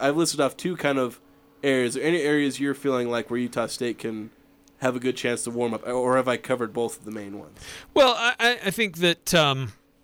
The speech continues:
Speaker 2: <coughs> uh, that, that secondary, too, needs to be aware of a passing game. They're, they're gonna face some, some decent passing quarterbacks.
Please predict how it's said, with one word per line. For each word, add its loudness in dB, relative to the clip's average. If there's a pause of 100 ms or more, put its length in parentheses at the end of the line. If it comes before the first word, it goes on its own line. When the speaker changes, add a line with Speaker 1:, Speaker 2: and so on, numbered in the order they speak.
(600)
Speaker 2:
<coughs> -10
uh, 4 (1300)
that, 4
that 2
secondary, 4
too, 0
needs 0
to 2
be 4 (320)
aware 6
of 4
a 2
passing 4
game. 0 (480)
They're, 2
they're 4
gonna 6
face 4
some, -2 (580)
some 0
decent 4 (220)
passing 4
quarterbacks. 2